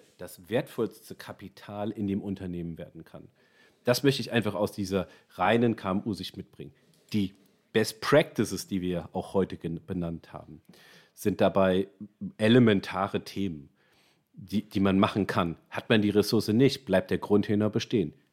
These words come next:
Beschäftigt euch mit eurem wichtigsten Kapital, nämlich den Mitarbeitern. Da spiele ich den Ball nochmal zurück zu dir. Wie siehst du es? Das finale Fazit sozusagen. Ähm, ich wollte das quasi, äh, nochmal zurückspielen,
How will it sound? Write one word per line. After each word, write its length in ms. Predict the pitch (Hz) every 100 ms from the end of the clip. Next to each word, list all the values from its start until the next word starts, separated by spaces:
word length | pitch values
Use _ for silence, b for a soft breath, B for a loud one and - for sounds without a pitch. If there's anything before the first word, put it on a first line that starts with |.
| _
Beschäftigt 580 | - - 98 - 95 -
euch 240 | 95 87 - b b b
mit 220 | - 107 - -
eurem 360 | 95 90 87 78
wichtigsten 480 | 101 - 87 - 95
Kapital, 580 | 85 101 - 69 80 -
nämlich 320 | 87 85 -
den 160 | - 98
Mitarbeitern. 500 | 95 - - - - _ _ _ _ _ _ _ _ _ _ - B B B _ _ _
Da 120 | 107
spiele 240 | 104 131 131
ich 80 |
den 100 | 113
Ball 180 | 107 113
nochmal 280 | 123 123 117
zurück 300 | - 107 101
zu 100 | 92
dir. 200 | 98 135
Wie 100 | 104
siehst 280 | 98 117 -
du 140 | 143
es? 160 | 156 156
Das 180 | 104 -
finale 420 | 123 117 120 123
Fazit 500 | - 120 135 160 139
sozusagen. 720 | 139 139 127 127 139 139 147 b b b b
Ähm, 220 | 117 107 107
ich 100 | -
wollte 160 | 110 117
das 120 | -
quasi, 460 | - 107 101 110 110
äh, 180 | 110
nochmal 240 | 101 107 107
zurückspielen, 640 | 110 117 - - 120 117